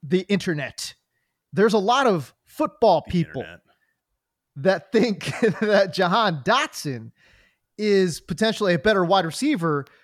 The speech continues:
Speaker 1: than Terry McLaurin. What say you to that?
Speaker 2: Well, look, I, we've kinda talked about this on the show with Jahan Dotson. I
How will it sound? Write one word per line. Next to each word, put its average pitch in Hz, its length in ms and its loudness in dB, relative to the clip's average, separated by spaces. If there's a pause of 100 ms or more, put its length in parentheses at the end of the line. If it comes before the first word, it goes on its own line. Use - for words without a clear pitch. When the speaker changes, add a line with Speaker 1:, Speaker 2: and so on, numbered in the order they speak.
(200)
Speaker 1:
than 175 180 2
Terry 196 260 2
McLaurin. 165 680 0 (340)
What 214 240 -2
say 226 180 2
you 190 220 2
to 165 140 -6
that? 190 260 -2 (1080)
Speaker 2:
Well, 185 440 2
look, 226 380 2
I, 180 260 0
we've 190 340 -6 (140)
kinda 196 200 0
talked 160 300 -6
about 151 180 -8
this 143 160 -14
on 143 60 -16
the 131 80 -12
show 143 280 -8
with 127 160 -12
Jahan 123 320 -12
Dotson. 113 460 -12 (200)
I 127 400 -4